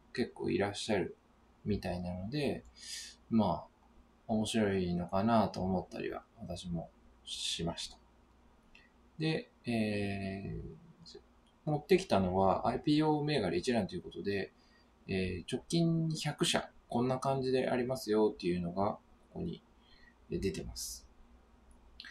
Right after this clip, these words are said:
えー、今二十五日、えー、クリスマスの日の夜中に撮ってるんですけど、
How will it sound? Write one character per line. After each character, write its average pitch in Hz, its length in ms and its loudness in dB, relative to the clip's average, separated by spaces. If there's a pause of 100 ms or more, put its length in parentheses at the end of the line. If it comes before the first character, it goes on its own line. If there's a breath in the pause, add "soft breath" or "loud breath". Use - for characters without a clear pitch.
(400 loud breath)
え 98 120 -2
ー、 - 20 0
今 139 240 4
二 131 180 4
十 95 680 2
五 123 160 6
日、 - 340 0 (320)
え 92 920 0 (1160 loud breath)
ー、 - 20 -20
ク 123 100 4
リ 127 80 8
ス 151 120 0
マ 131 140 4
ス - 160 -2
の 87 100 0
日 104 300 0
の 95 300 2
夜 104 120 4
中 113 220 4
に 190 120 4
撮 98 100 -6
っ - 40 -16
て - 120 -6
る 90 100 -2
ん 85 40 -2
で - 60 -6
す - 80 -10
け 92 120 -4
ど、 95 260 -2